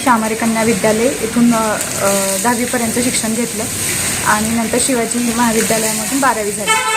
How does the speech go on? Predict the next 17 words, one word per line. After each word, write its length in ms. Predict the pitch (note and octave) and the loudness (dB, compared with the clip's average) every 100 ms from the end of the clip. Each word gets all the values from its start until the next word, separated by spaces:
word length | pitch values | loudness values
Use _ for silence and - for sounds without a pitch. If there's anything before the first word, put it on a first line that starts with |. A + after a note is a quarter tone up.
| B4 B4+ - - - | -2 -6 -10 -10 -4
त्यानंतर 340 | A#3 A#3 A#3+ | -4 -4 -4
माझं 260 | B3 A#3+ B3 | -2 0 0
ग्रॅज्युएशन 580 | C4 A#3 G#3+ A#3 C4 A#3+ | 2 2 2 0 2 2
जे 100 | A#3+ | 2
आहे 200 | A#3 C4 | 2 0
ते 320 | D4 - A#4+ | 0 0 0
सिंहगड 400 | - C#4+ C4 B3+ | 2 2 4 2
इन्स्टिट्यूट 420 | C4 B3 A#3+ B3 A#3+ | 2 0 0 0 4
लोणावळा 380 | B3 G#3+ G#3 G#3+ | 4 6 6 6
इथून 240 | G#3+ B3+ | 4 2
पूर्ण 300 | A3+ A#3+ - | 4 4 4
केलेलं 360 | - A3+ G3 F#3+ | 6 4 4 2
आहे 180 | G3 - - - - - | 2 0 0 0 2 2
आणि 200 | A3+ A#3 | 4 4
मग 80 | B3 | 4
ग्रॅज्युएशननंतर 840 | B3 A3+ A#3+ A#3+ B3+ B3 A#3+ - | 4 2 0 -2 -4 -4 -4 -2
मी, 120 | D#4+ | -4